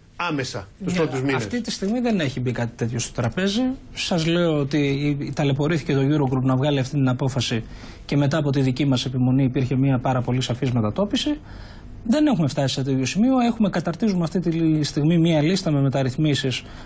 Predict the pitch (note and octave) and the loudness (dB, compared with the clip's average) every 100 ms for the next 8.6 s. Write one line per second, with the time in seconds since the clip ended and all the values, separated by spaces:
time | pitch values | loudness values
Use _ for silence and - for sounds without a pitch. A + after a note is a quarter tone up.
0 | - C#3+ D3 D#3+ D#3 D3 D3+ D3+ C#3+ C3+ | -4 0 2 2 2 2 0 0 0 0
1 | C3 C3+ B2+ D#3+ D3 C3+ C3+ C#3+ C3+ B2+ | 2 2 2 0 0 2 4 2 2 0
2 | D3 F3 - D3 D3 C3+ C#3+ B2+ D3+ C3 | 0 -2 -2 -2 2 2 4 2 2 0
3 | B2 D#3+ C#3+ C3+ C3+ C3+ C3 B2+ - - | 0 0 -2 -2 0 2 2 0 -4 -4
4 | C3 B2+ B2 B2+ C3+ B2+ C3 B2 A2+ B2 | 0 2 2 2 2 2 2 2 2 2
5 | A#2 B2 A#2+ C3+ A#2+ - A#2 A#2 A2+ B2 | 2 0 0 -2 -2 -2 -2 0 2 2
6 | C#3 C3+ B2+ C#3+ D3+ D3+ C#3+ C#3+ C3 D#3 | 2 0 0 0 2 2 2 2 2 2
7 | C#3 B2 - B2+ B2+ B2+ C3 D3 E3+ D#3 | 0 -2 -4 -2 0 0 2 2 0 0
8 | C#3+ E3+ D#3+ C3 - | -2 0 -2 -4 -4